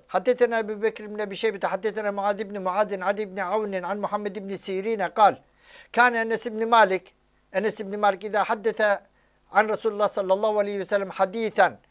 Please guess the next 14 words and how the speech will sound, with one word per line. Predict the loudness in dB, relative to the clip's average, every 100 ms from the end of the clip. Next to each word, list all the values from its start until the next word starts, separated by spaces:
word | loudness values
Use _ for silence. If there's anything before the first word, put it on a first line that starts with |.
| _ _
bir | 0 4
hadis | 4 0 -4 -6
rivayet | -4 2 6 6 4
ettiğinde | -10 -6 -4 0 4 4 2 _ _
feferaga | _ 0 2 4 4 4 6
minhu, | 4 4 0 2 4 4 0 _ _ _ _ _ _ _ _ _ 0
onu | 2 6 4 8
ayırırdı | 8 8 8 6 4 0
minhu | 0 -2
kal | 4 4 6
ev | 8 8
kema | 8 4 6 4
kâle | 6 6 6 2
Resulullah. | -2 -4 -4